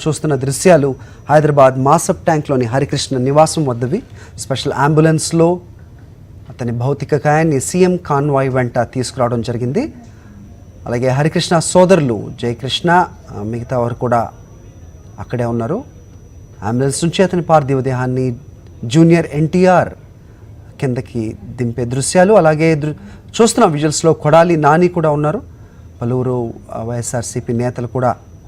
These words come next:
మనకి అక్కడ ఉన్నట్లుగా విజువల్స్లో కనిపిస్తోంది.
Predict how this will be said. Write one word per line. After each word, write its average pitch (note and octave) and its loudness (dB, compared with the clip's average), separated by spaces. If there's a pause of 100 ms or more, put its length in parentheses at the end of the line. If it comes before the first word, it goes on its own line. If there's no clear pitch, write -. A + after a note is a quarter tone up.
(760)
మనకి A#2 -10
అక్కడ A2 -8 (260)
ఉన్నట్లుగా B2 -4
విజువల్స్లో A#2+ -4
కనిపిస్తోంది. C#3 -4